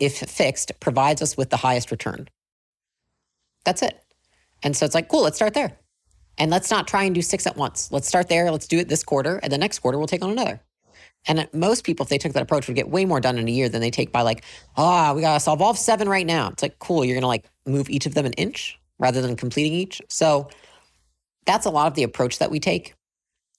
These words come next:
I will say that, um, each company is different. So, you know, one company we took on,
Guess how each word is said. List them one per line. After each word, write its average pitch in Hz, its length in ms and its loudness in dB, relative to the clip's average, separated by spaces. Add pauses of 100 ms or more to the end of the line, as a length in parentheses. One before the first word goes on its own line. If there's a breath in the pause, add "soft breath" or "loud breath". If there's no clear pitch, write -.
(240)
I 156 100 4
will 165 160 2
say 175 200 2
that, 131 460 2
um, 123 460 0
each 175 160 -2
company 165 240 0
is 127 80 -2
different. - 300 -4 (560 loud breath)
So, 135 640 2
you 139 80 -2
know, 123 80 0
one 143 200 0
company 151 280 0
we 131 100 -2
took - 160 -4
on, 120 340 0